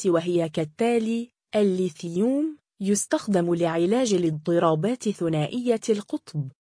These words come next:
مضادات ارتفاع ضغط الدم، مدرات البول، على سبيل المثال هيدروكلوروثيازيد أو أنداباميد أو كلورثاليدون. الأدوية الغير الستيرويدية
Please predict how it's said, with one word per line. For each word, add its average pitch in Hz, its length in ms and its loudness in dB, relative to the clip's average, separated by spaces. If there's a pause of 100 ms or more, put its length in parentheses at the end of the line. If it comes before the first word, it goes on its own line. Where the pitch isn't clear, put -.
(140)
مضادات 214 760 2
ارتفاع 175 720 -2
ضغط 220 320 0
الدم، 185 600 0 (440)
مدرات 185 600 0
البول، 220 540 4 (320)
على 226 400 2
سبيل 202 480 0
المثال 247 720 -2 (220)
هيدروكلوروثيازيد 208 1600 0
أو 170 200 0
أنداباميد 185 840 0
أو 208 180 0
كلورثاليدون. 214 1400 -2 (480)
الأدوية 208 760 2
الغير 180 460 2
الستيرويدية 175 1160 0